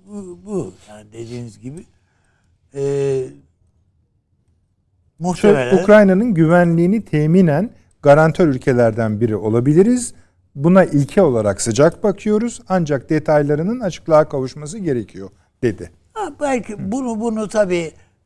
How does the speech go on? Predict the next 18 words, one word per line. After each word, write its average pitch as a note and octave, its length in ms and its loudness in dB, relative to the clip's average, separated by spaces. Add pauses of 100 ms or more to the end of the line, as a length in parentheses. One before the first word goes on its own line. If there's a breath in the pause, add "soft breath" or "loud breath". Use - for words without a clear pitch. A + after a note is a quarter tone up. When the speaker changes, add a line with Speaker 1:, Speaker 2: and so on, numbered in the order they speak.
(180)
Speaker 1:
biz G3+ 220 -6
garantör F#3+ 480 4
marantör F3 520 -2
olmayız G#3 500 -2
diye G3 200 0
de D#3 60 -6
okumak A#2+ 440 -8
mümkün C3 360 -16
canım. A#3+ 320 -12
Yani B2+ 340 -8 (220)
o F#3 280 -10
nasıl F3+ 380 -8
baktığınıza E3 640 -10
da A2 100 -12
bağlı. F#2+ 400 -14
Speaker 2:
Hı. C#3 60 -10 (420 soft breath)
Speaker 1:
Yani D3 320 -8
Cumhurbaşkanı'nın F3 880 -6